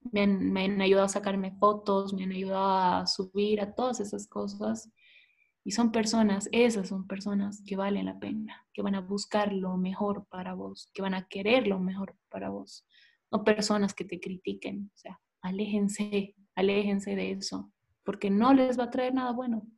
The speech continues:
Ya sea tu chico, tus amigas, tu, hasta tu misma familia.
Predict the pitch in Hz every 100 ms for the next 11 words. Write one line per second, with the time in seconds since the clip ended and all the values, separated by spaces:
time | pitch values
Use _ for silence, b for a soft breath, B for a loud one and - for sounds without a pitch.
0 | _ _ - 226 226 254 240 208 - 226
1 | - 202 208 208 208 220 226 208 208 -
2 | _ _ - - 233 220 220 220 220 240
3 | 220 208 196 190 214 220 185 190